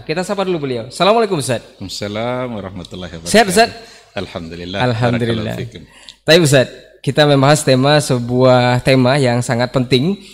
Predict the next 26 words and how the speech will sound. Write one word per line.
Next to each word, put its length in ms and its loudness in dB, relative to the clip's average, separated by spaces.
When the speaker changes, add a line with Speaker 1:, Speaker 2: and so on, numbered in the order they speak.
Speaker 1:
yaitu 240 0
cerdas 560 0
dalam 480 0
beragama, 640 0
Ustadz. 320 -10
Speaker 2:
Iya, 240 -14
betul. 320 -20
Speaker 1:
Yang 160 2
pertama, 240 4
mungkin 240 2
Generasi 400 2
Robani 240 2
juga 160 4
pemirsa 320 0
K 160 2
M 80 -2
T 80 0
V 160 2
yang 160 2
ingin 80 0
tahu 240 2
adalah 320 2
cerdas 320 2
itu 160 0
apa? 640 0
Kemudian, 480 2